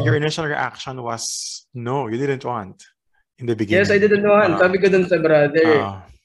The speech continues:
Speaker 2: "Bro, I know this is still far from it, but I
Speaker 1: Mm-hmm.
Speaker 2: do not want to become a De La Salle brother." And then
Speaker 1: Mm.
Speaker 2: I went straight to my class right after that. <laughs> So, yun. Pero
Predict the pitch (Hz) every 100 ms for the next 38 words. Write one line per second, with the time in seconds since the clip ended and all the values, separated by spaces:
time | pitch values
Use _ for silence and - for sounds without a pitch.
0 | _ _ _ _ 156 170 151 156 151 165
1 | 156 151 - - 147 143 - 139 147 165
2 | 170 175 180 - _ _ _ 139 143 131
3 | 135 147 139 135 135 131 - 135 131 131
4 | 123 120 120 127 123 117 120 113 113 110
5 | - 110 - _ 147 147 147 139 98 92
6 | - _ 131 139 147 143 143 - - 135
7 | 135 139 123 120 120 117 120 - 123 120
8 | 123 - 123 117 113 117 - - - -
9 | - - - - - _ _ _ 277 330
10 | 320 311 - 311 320 311 359 - 466 240
11 | 269 285 220 190 240 269 269 269 -